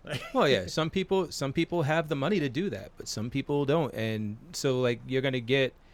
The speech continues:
Speaker 2: and I think our audience is a, a good mix. I think our audience is, g-, you're gonna have five people that say, uh, you know, "Oh, you know, fuck it, I'll just pay the money." And then the other five people will be like, uh, "Hey,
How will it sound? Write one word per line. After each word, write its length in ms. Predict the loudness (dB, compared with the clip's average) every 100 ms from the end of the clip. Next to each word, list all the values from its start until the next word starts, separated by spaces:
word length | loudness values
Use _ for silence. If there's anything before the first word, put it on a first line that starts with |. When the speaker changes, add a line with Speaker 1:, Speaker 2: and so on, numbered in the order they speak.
| -20 -12 0
Speaker 2:
and 120 | 4
I 80 | 4
think 180 | 2 2
our 180 | 4 6
audience 400 | 6 4 2 0
is 120 | 2
a, 220 | 4 4
a 80 | 2
good 200 | 2 2
mix. 260 | 2 2 0
I 80 | -2
think 200 | 0 2
our 120 | 4
audience 340 | 4 4 2 -2
is, 100 | -4
g-, 160 | -8 -4
you're 120 | 0
gonna 180 | 0 0
have 260 | 2 0 0
five 320 | 2 2 0
people 300 | -2 0 2
that 280 | 4 2 0 -12 -20 -20 -12
say, 560 | 0 2 4 4 2 -4 -20 -20 -20 -20 -20 -4
uh, 380 | 2 6 6 6
you 100 | 4 2
know, 160 | 4
"Oh, 280 | 6 6 4 0 -4
you 80 |
know, 80 | -2
fuck 280 | 0 0 2
it, 40 | 2
I'll 120 | 0
just 180 | -4 0
pay 160 | 0
the 80 | 2
money." 240 | 2 2 2
And 100 | 0
then 140 | 0
the 120 | 2
other 160 | 2 2
five 320 | 2 0 0
people 260 | -2 -2 0
will 100 | 0
be 180 | 0 0
like, 280 | 4 2 0 -12 -20 -20 -20 -6
uh, 380 | 2 6 6 6 2 -10 -8
"Hey, 320 | 2 4 4